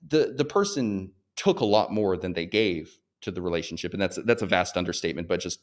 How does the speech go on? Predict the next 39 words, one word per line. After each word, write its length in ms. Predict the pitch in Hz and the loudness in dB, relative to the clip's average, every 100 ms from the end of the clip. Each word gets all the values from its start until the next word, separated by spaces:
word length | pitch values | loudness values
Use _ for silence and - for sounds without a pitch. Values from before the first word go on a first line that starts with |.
| _ | _
for 60 | 90 | -6
the 140 | 82 - | -6 -6
sake 260 | - 92 90 | -4 -4 -4
of 80 | - | -8
keeping 220 | 95 85 | -8 -6
the 60 | |
conversation 500 | 87 82 - 101 98 | -6 -6 -2 -2 -2
going, 360 | 85 82 82 - - | -4 -4 -6 -8 -6
uh, 280 | 85 80 87 _ - | -4 -4 -8 _ 0
they, 140 | 101 | 0
they 180 | 101 110 | 2 4
took 220 | - 110 | 4 2
much 200 | 110 - | -2 0
more 120 | 95 | -2
than 140 | 90 82 | -2 -6
they 120 | 87 | 0
gave. 420 | 107 110 87 85 _ _ _ _ _ | 4 6 4 -2 _ _ _ _ _
And 300 | 131 127 120 - | 2 4 4 4
I 80 | 127 | 4
think 180 | 147 196 | 4 2
I 40 | |
was 140 | 135 110 | 2 2
looking 260 | 120 160 | 0 -2
for 100 | - | 0
a 60 | 95 | 2
lot 160 | 92 | 2
of 60 | 90 | 0
answers 420 | 117 220 104 87 | -2 -4 -4 -6
as 140 | 92 - | -6 -6
to 80 | |
why, 240 | 92 90 92 | -2 0 2
like, 240 | 90 82 - | 0 -2 -4
women 400 | 95 95 98 113 _ - | -6 -4 -4 -6 _ -6
might 300 | 95 110 _ | -4 -6 _
do 200 | 110 202 | -2 -2
this 320 | 220 80 - - - | 0 -4 -6 -14 -4
type 220 | 92 87 | -2 -2
of 100 | 87 | -6
thing 440 | - - 90 - | -10 -4 -4 -6